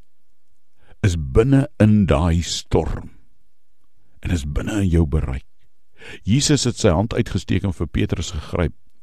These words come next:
en dis wat gebeur. Ek en jy kan verseker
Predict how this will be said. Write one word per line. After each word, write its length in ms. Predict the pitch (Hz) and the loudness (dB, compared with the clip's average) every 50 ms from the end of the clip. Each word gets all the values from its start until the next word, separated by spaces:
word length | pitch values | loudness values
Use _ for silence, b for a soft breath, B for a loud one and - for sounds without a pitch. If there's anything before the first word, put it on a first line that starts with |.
| - - - | -14 -6 -4
en 100 | 82 71 | -4 0
dis 240 | - 95 101 - - - | 2 0 0 0 0 -4
wat 220 | 85 80 - - - | -4 -4 -4 -4 -6
gebeur. 380 | - 53 57 53 - - - - - - - - - - - - - - - - - - B B B B B B - 101 | -4 -4 -6 -6 -6 -8 -10 -12 -14 -14 -16 -16 -16 -16 -16 -16 -16 -16 -16 -16 -18 -16 B B B B B B 0 0
Ek 140 | 104 - 113 | 4 6 6
en 60 | 104 | 8
jy 140 | 92 95 101 - | 8 6 6 6
kan 180 | - 98 90 | 4 2 2
verseker 540 | - 107 - - - 110 101 - - 98 76 | 2 -2 -4 -2 -2 -2 -2 0 0 0 0